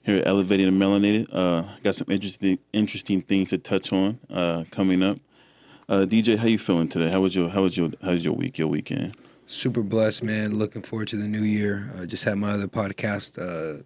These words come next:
Speaker 2: what's today? Tuesday?
Speaker 1: Wednesday.
Speaker 2: Wednesday, on Monday. So, um, Stoned Age, pretty
Speaker 1: Yeah.
Speaker 2: good week to start off.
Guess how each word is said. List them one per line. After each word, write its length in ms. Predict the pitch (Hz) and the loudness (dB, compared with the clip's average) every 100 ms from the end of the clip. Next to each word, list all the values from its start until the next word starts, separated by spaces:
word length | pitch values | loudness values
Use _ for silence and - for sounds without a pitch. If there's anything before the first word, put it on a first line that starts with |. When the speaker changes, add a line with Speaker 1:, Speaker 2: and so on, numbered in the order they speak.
| - | -20
Speaker 2:
what's 160 | - | -20
today? 180 | - 98 | -14 -14
Tuesday? 480 | 92 117 113 120 113 - - - _ _ _ - | -6 -4 -2 -2 -4 -16 -20 -20 _ _ _ -6
Speaker 1:
Wednesday. 380 | 82 80 - - | -4 -4 -6 -6
Speaker 2:
Wednesday, 520 | 110 107 101 95 - - | -6 -6 -8 -10 -10 -12
on 140 | 104 | -12
Monday. 440 | 107 110 104 98 95 _ _ | -10 -8 -8 -10 -14 _ _
So, 380 | - 98 92 95 _ _ - | -18 -18 -18 -20 _ _ -20
um, 500 | 120 69 71 - - _ | -18 -16 -18 -20 -20 _
Stoned 320 | - 113 107 107 | -14 -8 -6 -4
Age, 340 | 107 104 - - | -4 -6 -12 -8
pretty 160 | - 95 | -2 -2
Speaker 1:
Yeah. 60 | 104 | 0
Speaker 2:
good 120 | 107 | -2
week 240 | 107 107 | -2 -4
to 80 | - | -8
start 280 | - 107 107 | -8 -4 -4
off. 380 | 107 107 - | -4 -6 -10